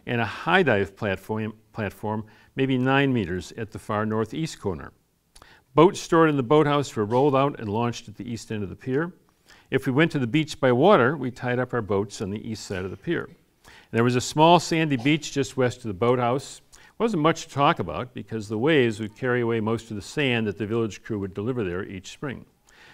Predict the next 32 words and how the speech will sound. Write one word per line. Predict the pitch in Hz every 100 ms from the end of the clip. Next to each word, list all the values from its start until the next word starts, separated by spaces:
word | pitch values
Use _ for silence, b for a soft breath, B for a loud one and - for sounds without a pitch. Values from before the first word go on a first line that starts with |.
| b
And | 131 135
besides, | 131 196 175 127 127
it | 123
was | 120 107
always | 131 135 123
under | 123 104
cover | - 113 98
of | 101
the | 95
trees, | - 220 165 113 113 - b b b
so | - 160
there | 147
really | 143 131
was | 107 95
no | 95
sun | 85 - 123 98
in | 76
that | 69
area. | 67 62 - _ _ - B B B
There | 117
were | 127
always | 160 175 -
two | 196
lifeguards | 160 156 151 123 110 107
on | 95
duty, | 87 82 90 113
and | 101 104
my | 101
favorite | 101 - 175 107 104 -
was | 113 107
Ted | - 143 110
Blackburn. | 123 131 95 71